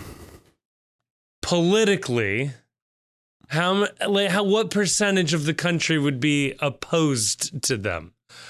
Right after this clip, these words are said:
Would they be politicized fifty fifty? Or would it be sort of a, a weird, wacko position to be anti-Justice League? Or would it become the majority opinion?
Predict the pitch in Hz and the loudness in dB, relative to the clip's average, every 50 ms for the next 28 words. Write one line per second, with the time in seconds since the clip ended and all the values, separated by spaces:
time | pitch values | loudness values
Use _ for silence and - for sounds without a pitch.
0 | - - - _ - - 151 160 147 160 196 202 175 165 214 208 165 - 202 202 | -20 -20 -20 _ -2 0 2 2 4 2 2 2 2 2 0 0 0 0 0 2
1 | 202 208 202 196 - - 202 190 190 185 175 - - 190 185 175 180 - 196 180 | 2 2 2 2 0 0 0 0 0 0 0 -2 0 0 -2 -2 -2 -2 -4 -4
2 | 170 - 180 165 160 - - 190 196 220 262 247 - _ _ - - - - - | -2 -2 -2 -2 -2 -2 -2 -2 -2 -2 -2 -4 -8 _ _ -20 -20 -16 -6 -2
3 | 151 143 143 139 135 123 165 160 - - 170 156 156 131 143 139 139 139 - - | 0 2 2 0 0 0 0 0 0 0 0 0 0 0 0 0 0 -2 -2 -2
4 | 139 131 123 117 113 127 143 160 170 175 170 165 151 143 135 120 135 143 151 160 | 0 0 0 -2 -2 -2 0 2 2 2 2 2 2 0 0 2 2 0 0 -2
5 | 160 - - 170 170 165 165 - 170 151 151 170 175 - - 175 175 165 - 151 | -2 -2 0 0 0 0 0 0 -2 0 2 0 0 0 0 -2 -2 -2 -4 -2
6 | 135 156 156 151 151 151 160 165 - 175 170 165 147 147 170 165 156 - 165 151 | 0 0 0 0 0 -2 -2 -2 -2 -2 -2 -2 0 0 -2 0 0 -2 -2 -2
7 | - - 170 170 175 196 190 175 - - - - - - _ _ _ - 165 156 | -2 0 0 0 0 -2 -4 -8 -14 -20 -20 -20 -20 -20 _ _ _ -2 0 2
8 | 165 175 190 190 - 220 226 196 - - - - 214 233 254 262 262 226 208 196 | 2 2 2 0 0 0 0 0 -2 -4 -2 0 2 4 4 4 4 4 4 2
9 | 160 143 170 185 190 196 190 180 180 170 160 135 - 170 190 202 170 110 95 90 | 2 2 2 2 2 2 2 2 2 0 0 0 -2 -2 0 0 0 -2 -2 -6
10 | 90 - - | -14 -16 -18